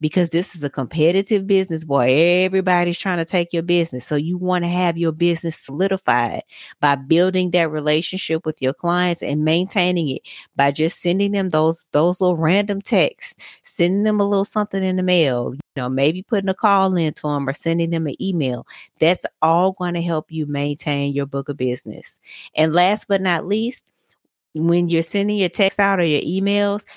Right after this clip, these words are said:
you can send a mass te-, mass text out to your clients and ask, "Hey, you know, I just wanna check in with you. Um, do you need any help with anything? Do you need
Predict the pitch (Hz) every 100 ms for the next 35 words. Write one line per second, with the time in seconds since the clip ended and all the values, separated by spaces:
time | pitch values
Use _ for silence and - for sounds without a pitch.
0 | - 165 214 277 - 185 170 160 165 185
1 | - - 170 - 160 156 165 185 202 -
2 | - 208 202 - 185 170 - 160 156 196
3 | 190 185 175 160 151 - 190 165 147 151
4 | - - - - 175 170 170 175 - 170
5 | 151 175 170 185 196 202 202 202 - 202
6 | 202 202 _ _ _ - 156 156 156 165
7 | 175 185 190 185 180 190 180 202 185 170
8 | 156 147 143 156 160 170